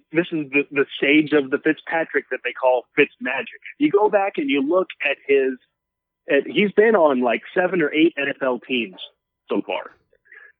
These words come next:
And if you look at them, whenever he comes in, you know, as a, if he's taking over for a guy that's hurt or whatever, he's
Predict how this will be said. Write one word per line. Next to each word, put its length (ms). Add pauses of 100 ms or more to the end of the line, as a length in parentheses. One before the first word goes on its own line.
(100)
And 520
if 200
you 100
look 280 (120)
at 220
them, 320 (180)
whenever 380
he 180
comes 360
in, 420 (800)
you 100
know, 140
as 180
a, 60 (360)
if 80
he's 220
taking 180
over 240
for 160
a 60
guy 160
that's 220 (120)
hurt 480
or 200
whatever, 500
he's 220